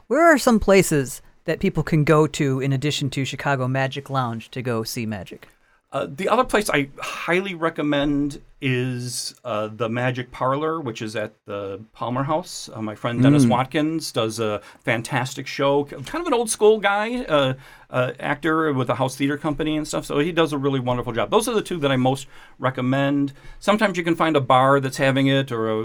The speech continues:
Speaker 2: a show around, that sort of thing. But these, those two are the places to really see magic.
Speaker 1: Cool.
Speaker 3: Or April eighth at, uh, Club Arcata in Saint Charles.
Speaker 1: For sure.
Speaker 2: Yep.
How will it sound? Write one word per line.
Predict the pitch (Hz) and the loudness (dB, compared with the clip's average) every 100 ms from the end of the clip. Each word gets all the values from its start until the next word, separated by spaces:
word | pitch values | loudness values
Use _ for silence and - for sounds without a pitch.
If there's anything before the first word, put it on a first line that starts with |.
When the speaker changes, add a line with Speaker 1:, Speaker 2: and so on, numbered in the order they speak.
| 120 | -6
Speaker 2:
a | |
show | - 135 131 | -2 2 2
around, | 123 127 131 127 120 | 2 2 2 0 -2
that | 127 - | -4 -4
sort | 127 | -6
of | 120 | -2
thing. | 131 127 | -2 -2
But | 120 139 | -2 -2
these, | 180 143 - - - | -2 -4 -20 -16 -6
those | 208 | -6
two | 202 185 | 0 4
are | 156 | 4
the | 135 123 147 135 | 4 -2 0 -2
places | - 113 110 101 - | -2 -4 -4 -12 -14
to | 101 | -12
really | 104 113 104 101 | -6 -6 -6 -10
see | - 90 | -10 -12
magic. | 87 - - _ - | -12 -18 -20 _ -10
Speaker 1:
Cool. | - 254 185 - - | 0 0 0 -2 6
Speaker 3:
Or | 156 160 | 8 10
April | 135 135 131 | 8 8 8
eighth | 147 165 - | 8 6 6
at, | 123 120 - | 6 6 6
uh, | 120 120 117 | 8 8 6
Club | - 127 | 6 8
Arcata | 127 - 151 143 | 6 6 8 8
in | 131 | 8
Saint | 131 156 156 | 6 2 4
Charles. | 170 170 - - - | 2 2 -2 -8 -10
Speaker 1:
For | 147 | -6
sure. | 170 180 147 _ | -4 -4 -6 _
Speaker 2:
Yep. | 123 | -16